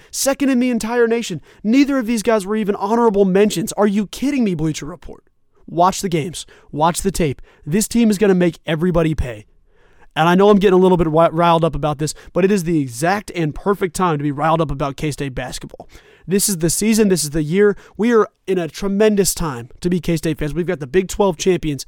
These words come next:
in football. We've got a team that could contest for the Big twelve title on the basketball court immediately, and the world thought we would be terrible. We're gonna prove everybody wrong consistently every week. Mark your calendars.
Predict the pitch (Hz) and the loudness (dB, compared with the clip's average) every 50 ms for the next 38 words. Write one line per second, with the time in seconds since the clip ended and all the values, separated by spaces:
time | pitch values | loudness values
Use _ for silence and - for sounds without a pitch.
0 | - _ - 196 175 - - 180 147 - 160 143 135 - - - - - - 247 | -8 _ -2 -2 0 0 -2 -4 -4 -4 -6 -8 -8 -10 -16 -20 -12 -6 -4 -2
1 | 220 196 214 185 165 - - 233 254 247 220 208 - 202 165 - 170 165 151 - | 0 0 0 0 -2 -2 -2 -2 0 0 0 -2 -2 -6 -6 -6 -6 -4 0 0
2 | 214 233 - - 208 175 160 139 135 202 220 196 - - 202 196 175 - - 180 | 0 0 0 -2 -4 -6 -4 -2 -2 -2 -2 -2 -4 -4 -4 -4 -4 -2 0 0
3 | 175 170 160 - - - - - - - 196 214 226 208 196 196 190 180 - - | 2 2 0 -2 -4 -10 -20 -20 -6 -2 2 4 4 4 4 4 2 2 0 0
4 | 175 175 160 - 180 185 147 165 170 170 185 208 208 190 180 170 165 151 - 180 | 0 0 0 2 0 0 0 -2 -2 0 0 2 2 2 2 0 0 0 0 0
5 | 190 185 196 180 165 147 180 202 214 220 226 196 170 196 185 170 185 190 190 165 | 2 2 2 2 2 2 2 4 6 6 4 4 2 -2 -2 -2 0 0 -2 -2
6 | 147 180 151 - - - 208 214 202 175 131 120 113 - _ _ _ _ _ _ | -2 -6 -10 -10 -6 0 2 2 2 2 0 -4 -12 -20 _ _ _ _ _ _
7 | _ _ _ _ - 196 214 233 208 - - 190 196 160 - - - 165 165 190 | _ _ _ _ 0 2 4 4 2 2 2 0 0 0 0 -2 0 2 2 2
8 | 175 190 170 165 143 147 143 127 117 - _ _ _ - - - 190 175 - - | 4 4 2 2 2 0 0 -2 -4 -10 _ _ _ -12 -4 -2 -2 -2 -2 -2
9 | 170 - 175 160 156 151 143 135 143 131 131 120 - - - - - - 170 180 | -4 -4 -2 0 0 0 -2 -2 -4 -6 -8 -10 -12 -16 -20 -14 -6 0 2 2
10 | 202 190 - 202 190 - - 175 160 156 147 135 123 117 - | 2 4 2 0 0 0 -2 -2 -2 -2 -2 -4 -6 -8 -12